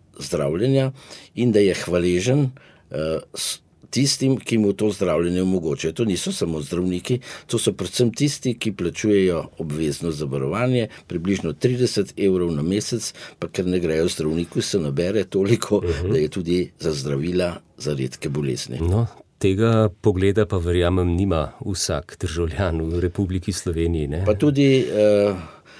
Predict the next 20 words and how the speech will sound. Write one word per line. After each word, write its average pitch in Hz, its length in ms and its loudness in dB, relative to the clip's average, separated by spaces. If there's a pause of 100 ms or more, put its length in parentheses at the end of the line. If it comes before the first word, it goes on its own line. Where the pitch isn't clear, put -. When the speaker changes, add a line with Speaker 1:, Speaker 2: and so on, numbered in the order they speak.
(480)
Speaker 1:
eh, 87 360 0 (400)
časnikarji 135 760 2
se 117 180 0
ne 101 160 2
potrudijo, 131 760 2 (140)
da 101 220 -2
bi 101 200 2 (320)
prebrali 101 680 0
poročilo 92 760 -2 (180)
Zavoda 85 520 -2
za 87 160 -2
zdravstveno 87 540 -2
zavarovanje 80 520 -2
Slovenije, 85 560 -2 (360)
kjer 90 220 0
bi 85 160 -2
videli, 98 400 0
kaj 82 340 -2
vse 139 380 2 (300)
financirajo. 107 880 0